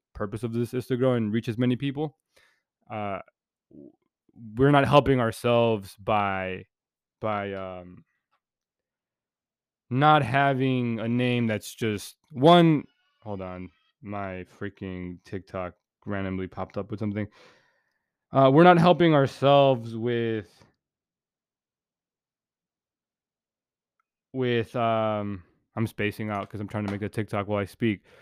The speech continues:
Uh, I don't have a TikTok, but it'll be something along the line of No Hiatus or No Hiatus Podcast. Uh, but I'll mention that in one of the episodes, like, probably episode two. Uh, but shout out to y'all. This has been, like, a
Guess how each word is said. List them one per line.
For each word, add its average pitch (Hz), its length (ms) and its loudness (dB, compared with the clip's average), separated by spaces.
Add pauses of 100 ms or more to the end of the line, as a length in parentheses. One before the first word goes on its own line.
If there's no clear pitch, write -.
(280)
Uh, 127 200 4
I 139 120 -2
don't 147 300 4
have 190 160 4
a 170 40 -4
TikTok, 151 520 -2
but 135 120 -4
it'll 151 180 0
be 143 160 -2
something 156 320 0
along 143 180 2
the 135 60 2
line 131 200 2
of 117 280 -4
No 117 160 0
Hiatus 113 560 -2
or 95 340 -8 (580)
No 110 200 0
Hiatus 110 260 0
Podcast. 101 720 -6 (600)
Uh, 92 360 -6
but 120 100 -2
I'll 131 160 4
mention 139 360 2
that 123 180 -2
in 113 100 -8
one 117 100 -6
of 113 60 -4
the 107 120 -6
episodes, 104 800 -8 (840)
like, 113 120 -8
probably 135 260 4
episode 110 400 -4
two. 101 320 -8 (720)
Uh, 98 220 -4
but 127 100 -6
shout 160 200 6
out 151 160 6
to 143 100 -4
y'all. 139 320 2
This 117 160 -14
has 113 100 -14
been, 113 220 -4
like, 110 120 -4
a 98 120 -6